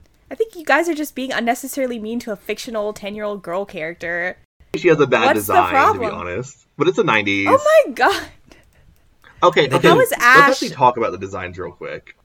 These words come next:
Speaker 2: All three of
Speaker 1: Okay,
Speaker 2: them have bad
Speaker 1: please do.
Speaker 2: designs. I'll say that much. Ash is
Speaker 1: They're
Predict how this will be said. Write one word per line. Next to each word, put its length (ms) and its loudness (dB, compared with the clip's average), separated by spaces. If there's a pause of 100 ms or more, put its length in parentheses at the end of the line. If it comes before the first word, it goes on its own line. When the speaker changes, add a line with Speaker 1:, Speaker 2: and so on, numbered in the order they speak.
(120)
Speaker 2:
All 200 2
three 260 2
of 80 4
Speaker 1:
Okay, 100 0
Speaker 2:
them 120 -2
have 180 -2
bad 220 0
Speaker 1:
please 40 -4
do. 60 -6
Speaker 2:
designs. 560 -12
I'll 180 -4
say 140 -4
that 200 -8
much. 180 -14 (280)
Ash 380 -4
is 400 -2
Speaker 1:
They're 300 -6